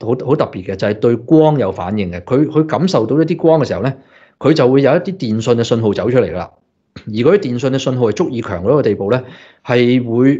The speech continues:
係可以推動到一個嘅電路，令到嗰個電子元件可以感受到呢個信號而畀到反應出嚟嘅。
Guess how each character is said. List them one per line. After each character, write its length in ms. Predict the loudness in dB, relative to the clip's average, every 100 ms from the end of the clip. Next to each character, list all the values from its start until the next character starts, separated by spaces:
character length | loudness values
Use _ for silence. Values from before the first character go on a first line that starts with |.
| -2
係 280 | -2 0 2
可 60 |
以 100 | 0
推 300 | -2 2 2
動 240 | 2 -2 -2
到 100 | 0 0
一 40 | 0
個 180 | 0
嘅 140 | 0 -2
電 240 | -2 -2
路， 220 | 0 0 0
令 180 | 0
到 80 | 2
嗰 260 | 2 2 2
個 140 | 2
電 180 | 0 -2
子 140 | -2
元 220 | 0 -2 -2
件 120 | 2
可 120 | 2
以 20 |
感 240 | 2 -2 0
受 160 | 0
到 160 | 2 2
呢 60 |
個 60 | 2
信 180 | 0 -2
號 120 | -2
而 40 | -2
畀 300 | -2 0 0
到 80 |
反 200 | 0 -2
應 120 | -4 -2
出 100 | -2
嚟 100 |
嘅。 100 | -4